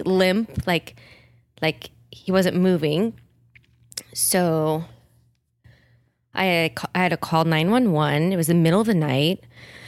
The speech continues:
And I shut our son's door, and I opened our front door. And the nine one one operator, I said, "He's not breathing." He said,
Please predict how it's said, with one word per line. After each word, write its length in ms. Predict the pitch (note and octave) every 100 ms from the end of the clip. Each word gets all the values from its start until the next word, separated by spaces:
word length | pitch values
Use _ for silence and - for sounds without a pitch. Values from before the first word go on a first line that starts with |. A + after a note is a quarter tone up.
| - - - - -
And 120 | - E3+
I 80 |
shut 280 | D3+ - E3
our 120 | G3
son's 360 | G#3 A#3 A#3 G#3+
door, 560 | - C3+ C3+ D3+ G3 F#3+ -
and 100 | E3+
I 60 | E3
opened 340 | E3 - A3
our 80 | A#3+
front 320 | - B3 A3+
door. 400 | D3 C3 B2+ F3 - _ _ _ _ _ _ _ - - -
And 320 | E3+ F3 F3+
the 300 | E3 D#3 D#3
nine 220 | F3+ E3+
one 80 | F3+
one 140 | F#3+
operator, 480 | G3 F3 F3+ E3 D#3+
I 40 | D#3+
said, 160 | E3 D#3+
"He's 120 | D3+
not 200 | D3+ -
breathing." 500 | E3 D#3 D3+ E3+ A#3 - - - - - - _ _
He 240 | - G#3+ F3+
said, 360 | F#3 D#3+ E3